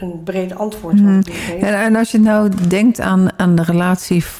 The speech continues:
Speaker 2: v-, die jij met Piet hebt, hè, dus al tweeënvijftig jaar bij elkaar, twee-, tweeënvijftig jaar getrouwd. Eh, in mijn perceptie is dat echt, nou, ik,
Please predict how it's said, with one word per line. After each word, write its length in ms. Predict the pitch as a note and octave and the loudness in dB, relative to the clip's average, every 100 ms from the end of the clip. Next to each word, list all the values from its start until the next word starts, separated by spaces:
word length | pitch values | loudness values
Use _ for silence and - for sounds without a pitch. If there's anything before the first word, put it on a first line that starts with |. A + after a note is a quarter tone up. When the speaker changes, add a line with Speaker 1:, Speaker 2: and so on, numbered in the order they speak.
| - | -8
Speaker 2:
v-, 140 | E3 - | -8 -4
die 240 | D#3+ F3 E3+ | -2 2 2
jij 220 | E3 F3 | 2 2
met 280 | E3+ D3+ - | 2 0 -2
Piet 220 | F#3+ - | -2 0
hebt, 240 | F3+ G3 | -2 0
hè, 120 | F#3+ F#3+ | -2 0
dus 160 | D#3+ | 0
al 180 | D#3 D3+ | 0 -2
tweeënvijftig 1400 | - F3 G3 G#3 E3 D#3 - - - F3+ F3+ - D#3+ - | -6 -2 0 2 2 0 -6 -14 -4 -2 -2 -4 -4 -2
jaar 260 | E3 D#3 | 0 2
bij 100 | D3+ | 2
elkaar, 420 | D#3 - E3+ A3 | 0 -2 0 0
twee-, 200 | - E3+ - - - _ _ - - | -2 -4 -4 -18 -20 _ _ -16 -12
tweeënvijftig 540 | - F#3 F3 F3 - | -2 0 2 -2 0
jaar 160 | F3 E3 | 0 0
getrouwd. 500 | - - F3+ A#3 - - - - - - - - | -2 -4 -2 -2 -4 -14 -12 -10 -10 -12 -14 -4
Eh, 460 | G#3+ E3+ E3 D#3+ | 0 0 0 0
in 180 | - E3 | 0 2
mijn 200 | E3 F3 | 2 2
perceptie 600 | F3+ E3 - E3+ - D#3+ | 0 -2 -4 -6 -2 -2
is 180 | - E3 | -2 -2
dat 160 | D#3+ - | -4 -2
echt, 260 | E3+ - | -6 -2
nou, 180 | D#3 C3 | -2 -2
ik, 220 | - - | -6 -8